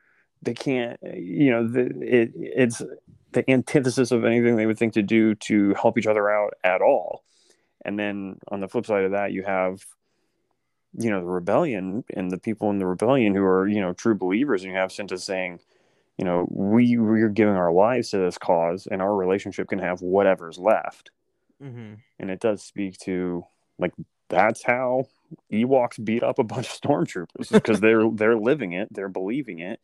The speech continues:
Speaker 1: And the people that are behind this massive sprawling apparatus are nameless and faceless, and they have all kinds of nefarious and, and selfish and self-serving goals within the, the cogs of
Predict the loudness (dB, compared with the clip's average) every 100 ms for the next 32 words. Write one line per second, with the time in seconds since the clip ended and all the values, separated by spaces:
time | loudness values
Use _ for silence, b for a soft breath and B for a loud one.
0 | _ _ _ _ -10 -6 -6 -8 _ -8
1 | -2 0 2 4 4 2 0 -2 -4 -4
2 | -6 -8 -6 -6 -6 -8 -12 -10 -2 0
3 | 0 -4 -4 -2 0 0 0 -2 -4 -10
4 | -20 _ _ _ _ _ _ _ _ _
5 | _ -6 -4 -2 -2 -2 -4 -4 -4 -2
6 | -2 -4 -4 -6 -8 -6 -2 0 2 2
7 | 2 0 -4 -4 -2 0 0 -4 -10 -20
8 | _ _ _ _ _ _ _ _ -20 -10
9 | -2 0 0 0 2 2 0 -2 -8 -16
10 | -6 -2 -2 -2 -2 -2 -4 -6 0 2
11 | 2 -4 -6 -4 2 2 2 -2 -2 -2
12 | -2 2 4 2 0 -4 -4 -2 -2 -4
13 | 0 0 0 -2 -6 _ _ _ -14 -4
14 | 0 2 0 -4 -6 -8